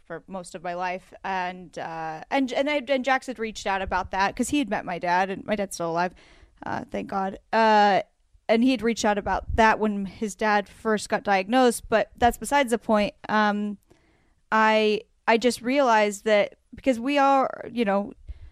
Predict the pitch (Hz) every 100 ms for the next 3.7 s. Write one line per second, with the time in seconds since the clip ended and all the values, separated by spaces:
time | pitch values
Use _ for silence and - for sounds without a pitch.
0 | - - - - - - - - - 254
1 | 240 - 214 247 233 - - _ _ 254
2 | 254 - 247 240 269 277 240 269 - 214
3 | 190 190 196 190 185 214 233